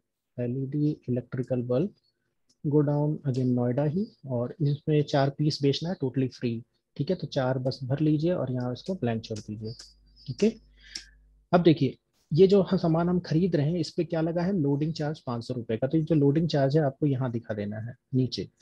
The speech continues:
यानी क्या टोटल से नीचे जाइएगा और यहाँ पे अल्ट सी करके एक लेजर बनाइएगा, लोडिंग चार्ज।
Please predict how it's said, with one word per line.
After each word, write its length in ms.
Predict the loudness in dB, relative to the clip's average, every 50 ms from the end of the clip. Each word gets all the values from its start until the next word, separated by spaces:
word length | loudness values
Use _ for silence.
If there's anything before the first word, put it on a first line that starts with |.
| _ _ 0
यानी 200 | 2 2 2 2 0
क्या 100 | 0 0
टोटल 280 | 0 0 0 0 0
से 120 | 2 2 2
नीचे 200 | 2 2 0 0
जाइएगा 380 | 0 0 0 0 0 0 0 0
और 80 | 0 -2
यहाँ 140 | -2 -4
पे 120 | -4 -2 -2
अल्ट 160 | -2 -2 -2
सी 100 | -4 -4
करके 180 | -4 -4 -4 -4
एक 80 | -2 -2
लेजर 240 | 0 0 0 0
बनाइएगा, 460 | -2 -2 -4 -2 -4 -4 -4 -6 -8 -8 _ _ _ _ _ _ _ _ _ _ _ _ _ _ _ -2
लोडिंग 600 | 0 0 2 2 0 0 0 2 2 2 2 0 -2 -6 -20 _ _ _ _ _ _ _ -20 _ _ _ _ _ _ _ _ _ _ _ _ -6
चार्ज। 420 | -4 -2 -2 -2 -4 -8 -12 -14